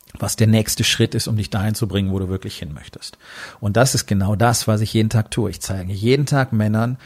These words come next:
Unternehmern mit Familie ganz genau, was sie tun müssen, um den nächsten Schritt zu nehmen, um das zu bekommen, was sie wollen in allen vier Lebensbereichen.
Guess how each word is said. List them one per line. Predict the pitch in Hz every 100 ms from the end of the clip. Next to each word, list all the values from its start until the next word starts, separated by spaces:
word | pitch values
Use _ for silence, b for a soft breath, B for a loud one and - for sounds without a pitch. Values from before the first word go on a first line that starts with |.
| B B B
Unternehmern | 123 120 120 110 113 123 131 139 -
mit | 117 117 -
Familie | 127 120 113 113 104
ganz | 117 120 123
genau, | 139 123 113 120 113
was | 104
sie | 117
tun | - 127 120
müssen, | 107 104 117
um | 117
den | 104 101
nächsten | 110 - 135
Schritt | - 131 127
zu | - 127
nehmen, | 120 123 123
um | 110
das | 110 -
zu | 123
bekommen, | 113 - 120
was | 120 -
sie | 104
wollen | 101 110 120
in | 113 143
allen | 139 135 131
vier | - 139 135
Lebensbereichen. | 135 143 131 - 107 92 76 -